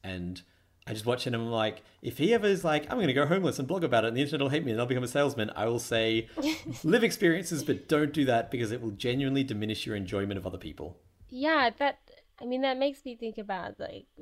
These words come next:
Speaker 2: when I was younger, there would have been so many more things that I would be like, "Yeah, I wanna feel all of the feelings." And now
Speaker 1: Yeah,
Speaker 2: that I'm
Speaker 1: that
Speaker 2: older,
Speaker 1: was
Speaker 2: I'm
Speaker 1: very
Speaker 2: like,
Speaker 1: much me.
Speaker 2: "No, I want to feel more of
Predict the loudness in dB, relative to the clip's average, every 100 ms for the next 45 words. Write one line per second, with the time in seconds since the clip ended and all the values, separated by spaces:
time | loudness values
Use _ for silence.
0 | -18 -6 -4 -2 -2 -4 -6 -6 -4 -6
1 | -6 -8 -8 -8 -8 -8 -8 -6 -4 -4
2 | -6 -8 -8 -10 -10 -12 -12 -14 -12 -12
3 | -12 -12 -10 -10 -12 -18 _ _ -8 -2
4 | 2 4 4 4 2 -2 -2 0 0 0
5 | 0 -2 _ _ _ _ _ -10 -4 0
6 | 2 2 2 0 0 -2 -8 -10 -2 0
7 | 2 0 -4 -8 -12 -20 _ _ _ _
8 | _ _ -12 -6 -2 -2 -2 -2 2 4
9 | 4 2 2 0 -2 -2 0 2 2 0
10 | -4 -8 -10 -6 -4 -2 0 0 0